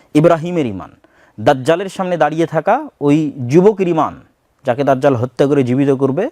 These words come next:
এবং সে ঈমানের উপর অটল থাকবে, আর দাজ্জালের সকল শক্তি এবং পাওয়ার ব্যর্থ হবে।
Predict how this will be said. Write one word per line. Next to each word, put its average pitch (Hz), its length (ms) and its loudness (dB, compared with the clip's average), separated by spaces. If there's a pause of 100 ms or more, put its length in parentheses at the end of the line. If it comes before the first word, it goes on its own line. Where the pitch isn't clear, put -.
(240)
এবং 135 180 0
সে 151 140 2
ঈমানের 208 300 4
উপর 185 160 2
অটল 143 220 0
থাকবে, 95 280 -12 (260)
আর 110 100 0
দাজ্জালের 135 480 0
সকল 254 500 -4
শক্তি - 340 -12
এবং 160 220 -6
পাওয়ার 131 220 0
ব্যর্থ 131 300 -4
হবে। 98 180 -10